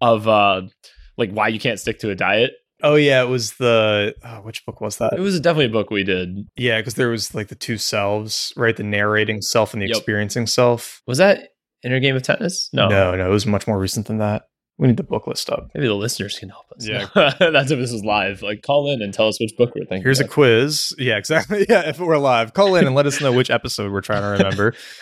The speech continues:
Speaker 1: <laughs>
Speaker 2: And you get a free card.
Speaker 1: That would actually be kinda cool if someday we had live episodes.
Speaker 2: I think it was Homo Deus, actually.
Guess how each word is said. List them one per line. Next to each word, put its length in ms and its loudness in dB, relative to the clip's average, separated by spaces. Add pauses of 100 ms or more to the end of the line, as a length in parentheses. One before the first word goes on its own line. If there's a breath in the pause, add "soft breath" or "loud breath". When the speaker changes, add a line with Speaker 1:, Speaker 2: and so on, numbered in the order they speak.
(120 loud breath)
Speaker 1:
<laughs> 420 2
Speaker 2:
And 540 -2
you 100 0
get 420 4
a 60 -8
free 220 -2
card. 540 2 (180)
Speaker 1:
That 100 0
would 80 -4
actually 160 -4
be 100 -2
kinda 200 -4
cool 260 0
if 80 -8
someday 500 0 (180)
we 100 0
had 180 0 (180)
live 560 0
episodes. 580 -4 (260)
Speaker 2:
I 80 2
think 100 4
it 40 4
was 120 4
Homo 200 2
Deus, 340 0
actually. 380 -6